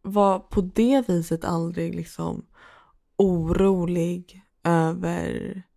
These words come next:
min hälsa eller mitt barns hälsa kopplat till en förlossning. Sen så vet jag ju såklart att, eh, komplikationer kan uppstå. Eh, som jag har sagt så är,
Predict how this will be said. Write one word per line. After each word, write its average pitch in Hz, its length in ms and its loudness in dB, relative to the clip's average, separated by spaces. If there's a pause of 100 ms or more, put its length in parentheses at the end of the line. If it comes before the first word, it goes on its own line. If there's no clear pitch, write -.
(320)
min 185 580 4
hälsa 170 500 -2
eller 170 200 -4
mitt 165 260 -6
barns 175 400 0
hälsa 170 560 -6 (540)
kopplat - 580 0
till 175 380 0 (480)
en 170 220 0
förlossning. - 800 -4
Sen 170 340 -2
så 170 560 -4 (800)
vet 180 280 2
jag 196 80 4
ju 196 60 0
såklart 165 420 -2
att, 165 320 -10
eh, - 220 -4
komplikationer 165 640 0
kan 160 320 -2
uppstå. 170 580 -6 (760)
Eh, 170 400 -8
som 175 240 -2
jag 170 60 2
har 170 80 0
sagt 180 480 -10
så 170 80 -8
är, 165 220 -6